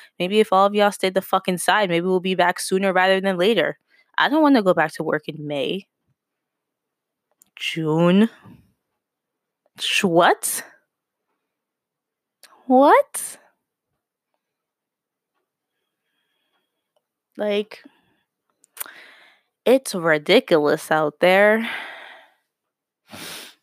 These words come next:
People who want their packages and mad that they can't get their packages. I understand that you're mad you can't get your packages if you ordered and shipped it to the store. No one told you to do that, but you did it anyway. So here we are.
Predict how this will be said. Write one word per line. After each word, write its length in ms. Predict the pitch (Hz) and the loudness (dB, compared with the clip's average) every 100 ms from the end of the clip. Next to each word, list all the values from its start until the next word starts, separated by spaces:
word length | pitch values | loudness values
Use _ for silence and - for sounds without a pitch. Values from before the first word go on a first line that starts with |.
| _ _ _ _ _ _ _ _ _ _ _ _ - - - _ _ _ _ _ _ _ _ | _ _ _ _ _ _ _ _ _ _ _ _ -20 -20 -20 _ _ _ _ _ _ _ _
People 320 | 175 170 175 | -10 -4 -4
who 100 | 175 | -2
want 240 | 165 165 | -2 -2
their 100 | 160 | -4
packages 640 | 156 160 165 160 160 160 | -2 -2 -4 -6 -4 -4
and 140 | 165 156 | -4 -4
mad 160 | 156 | -2
that 120 | 156 151 | -2 -2
they 80 | |
can't 280 | 156 170 156 | -4 -2 -2
get 100 | 156 | -2
their 120 | 156 | -4
packages. 520 | 151 160 160 170 175 180 | -4 -4 -4 -6 -4 2
I 60 | |
understand 480 | 208 226 233 220 226 | 2 4 2 2 0
that 140 | 214 | -2
you're 60 | 190 | -2
mad 240 | 185 185 | -2 -2
you 60 | 175 | -6
can't 200 | - 170 | -6 -4
get 160 | 165 160 | -4 -4
your 60 | |
packages 480 | 160 165 - 156 147 | -2 -4 -2 -6 -4
if 160 | 151 - | -4 -2
you 60 | |
ordered 380 | 147 151 151 147 | 0 2 2 -2
and 120 | 147 | -4
shipped 220 | - 151 - | -2 -2 -2
it 80 | |
to 80 | - | -8
the 120 | 139 | -6
store. 440 | - - 151 135 151 | -2 0 2 2 0
No 140 | 143 139 | -4 -2
one 140 | 139 | -2
told 200 | 143 139 | -4 -6
you 80 | 135 | -8
to 80 | 139 | -4
do 180 | 156 151 | 0 0
that, 180 | 143 | -2
but 120 | - - | -4 -4
you 60 | |
did 220 | 139 143 | 2 4
it 20 | 143 | 4
anyway. 420 | 147 143 147 143 | 2 4 4 4
So 200 | - 147 | 4 2
here 200 | 147 151 | 4 4
we 120 | 151 | 4
are. 260 | 180 175 | 2 -2